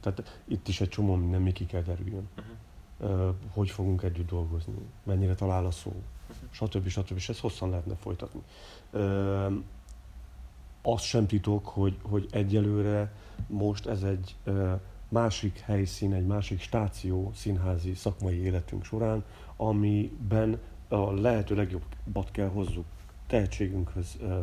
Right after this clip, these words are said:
Speaker 1: ö, hűen, és azzal együtt belerakni apait, anyait, csontot, hogy a színházat a munkánkon keresztül, a figurát, pontosabban a Figura Stúdió Színház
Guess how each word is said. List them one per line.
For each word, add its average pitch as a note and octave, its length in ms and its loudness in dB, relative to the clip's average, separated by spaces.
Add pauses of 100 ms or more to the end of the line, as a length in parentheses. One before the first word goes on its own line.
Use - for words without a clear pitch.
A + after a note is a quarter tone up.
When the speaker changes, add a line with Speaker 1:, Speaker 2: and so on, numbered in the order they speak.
(160)
Speaker 1:
ö, G2+ 100 -2 (360)
hűen, A2 380 4 (280)
és F2+ 160 -4
azzal F2+ 400 -2
együtt G#2 380 0 (300)
belerakni F#2+ 680 4 (140)
apait, F#2+ 420 2
anyait, G#2 400 2
csontot, G2+ 500 2 (240)
hogy G2 240 0 (200)
a A2 140 4
színházat F2 1040 2 (260)
a G#2 80 -2
munkánkon F#2 600 2
keresztül, F#2 600 -2 (160)
a - 100 -6
figurát, F2+ 580 0 (100)
pontosabban F2+ 580 -6
a E2 40 -6
Figura F2+ 340 -6
Stúdió F2+ 360 -10
Színház F2+ 480 -8